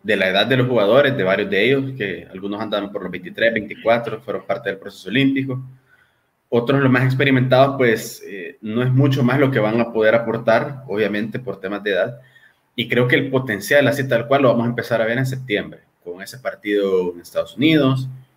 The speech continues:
en octubre otra vez con México, cuando recibamos a, a Costa Rica, a Panamá. Creo que eso, eh, ahí vamos a ver el potencial de esta generación,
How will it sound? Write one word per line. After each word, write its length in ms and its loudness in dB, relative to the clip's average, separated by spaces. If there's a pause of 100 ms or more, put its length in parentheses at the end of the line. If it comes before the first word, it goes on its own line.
en 100 -4
octubre 320 2
otra 180 2
vez 160 0
con 180 -8
México, 480 2
cuando 200 0
recibamos 800 2 (580)
a, 300 -12
a 100 -14
Costa 300 -8
Rica, 400 2
a 100 0
Panamá. 1000 2 (160)
Creo 200 2
que 100 0
eso, 220 2
eh, 300 0
ahí 220 2
vamos 240 4
a 40 4
ver 180 4
el 180 -6
potencial 640 -4
de 160 -2
esta 220 -4
generación, 720 -2